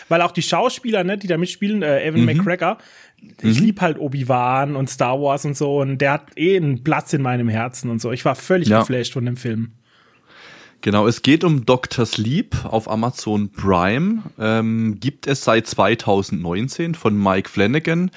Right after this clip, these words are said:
Speaker 2: und wurde eben nach Stephen Kings Roman Doktor Sleep dann entsprechend auch verfilmt.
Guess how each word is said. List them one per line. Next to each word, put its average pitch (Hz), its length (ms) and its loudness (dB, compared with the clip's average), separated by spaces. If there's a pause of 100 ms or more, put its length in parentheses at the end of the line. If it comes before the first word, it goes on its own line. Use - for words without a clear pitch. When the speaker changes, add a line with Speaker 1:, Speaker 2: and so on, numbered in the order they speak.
(320)
Speaker 2:
und 113 220 -2
wurde 139 260 2
eben 135 320 0
nach 123 160 2
Stephen 131 460 0
Kings 147 400 -2
Roman 123 480 4
Doktor 120 380 -2
Sleep 117 420 -8
dann 117 160 -4
entsprechend 104 640 -6
auch 101 180 -4
verfilmt. 123 720 -2